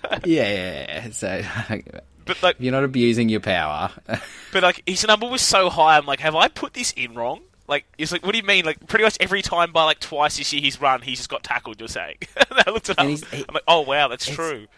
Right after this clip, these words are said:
Speaker 1: it's more of a slow jog,
Speaker 2: It
Speaker 1: too.
Speaker 2: is.
Speaker 1: It's not a run. It's like, he's not speedy.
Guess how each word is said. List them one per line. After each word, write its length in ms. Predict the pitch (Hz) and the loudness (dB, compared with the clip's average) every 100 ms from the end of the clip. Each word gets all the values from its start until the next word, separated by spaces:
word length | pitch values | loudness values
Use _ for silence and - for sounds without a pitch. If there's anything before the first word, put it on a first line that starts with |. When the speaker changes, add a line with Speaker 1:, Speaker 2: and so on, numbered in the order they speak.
| _ _ _ _ _ | _ _ _ _ _
Speaker 1:
it's 140 | - | -10
more 220 | 147 143 | -6 -4
of 80 | 139 | -2
a 40 | 104 | -4
slow 300 | - 92 82 | -4 -2 -2
jog, 380 | 80 73 69 73 | -6 -8 -8 -6
Speaker 2:
It 80 | 143 | -2
Speaker 1:
too. 60 | 151 | -2
Speaker 2:
is. 140 | 139 | -4
Speaker 1:
It's 140 | 80 - | -6 -8
not 160 | 95 | -8
a 60 | 92 | -8
run. 480 | 67 67 52 65 - | -10 -10 -12 -14 -16
It's 200 | - 98 - | -12 -12 -6
like, 340 | 87 87 - - - - _ _ _ | -6 -6 -10 -18 -20 -20 _ _ _
he's 220 | 117 123 | -4 -2
not 260 | 131 120 - | 0 -2 -4
speedy. 500 | - 87 71 58 92 | -6 -6 -6 -8 -14